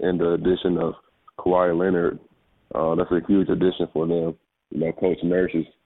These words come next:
he's done a great job, um, you know, coming in, got those boys, you know, playing well right now. And then, you know,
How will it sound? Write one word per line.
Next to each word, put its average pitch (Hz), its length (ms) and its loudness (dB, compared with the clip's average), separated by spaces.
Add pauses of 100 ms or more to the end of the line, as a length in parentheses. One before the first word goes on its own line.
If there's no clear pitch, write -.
(240)
he's 95 120 -2
done 95 160 2
a 87 60 0
great 80 280 0
job, 87 380 2 (260)
um, 82 420 -2 (140)
you 85 80 -2
know, 82 260 0
coming 87 300 0
in, 87 320 -2 (500)
got 87 160 2
those 85 200 2
boys, 87 340 2
you 80 100 0
know, 82 300 0 (400)
playing 101 400 2
well 98 300 4
right 82 200 2
now. 82 380 0
And 85 180 0
then, 90 220 2
you 87 140 4
know, 87 260 0